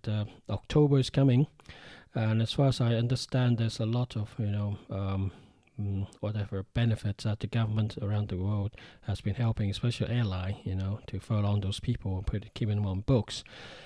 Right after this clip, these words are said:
Airlines are not flying much, and, um, what happened to those people that have been furloughed if the government stopped giving assistance? You know, the U S have tried to give, you know, some more money out for those people who still on the jobless claim.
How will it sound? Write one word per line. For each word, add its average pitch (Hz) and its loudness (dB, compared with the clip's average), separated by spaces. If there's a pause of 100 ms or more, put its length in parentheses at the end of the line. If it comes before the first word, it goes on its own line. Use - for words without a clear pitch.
(180)
Airlines 127 6
are 113 2
not 113 4
flying 120 2
much, - -2 (140)
and, 110 0
um, 110 2 (160)
what 110 0
happened 120 2
to 113 2
those 117 2
people 117 0 (400)
that - -2
have 113 2
been 104 2
furloughed 107 4
if 98 -6
the - 0
government 117 4
stopped - -4 (280)
giving 113 4
assistance? 95 -4
You 117 -6
know, 104 0
the 104 -6
U 123 4
S 120 0
have 104 -6
tried 120 -2
to 101 -4
give, 104 -6 (120)
you 104 -4
know, 101 -2
some 110 -6
more 104 0
money 113 0 (100)
out 101 -4
for 95 -4
those 107 -4
people 113 -4
who 104 -2
still 104 -2
on 95 -2
the 95 -4
jobless - -4
claim. 123 0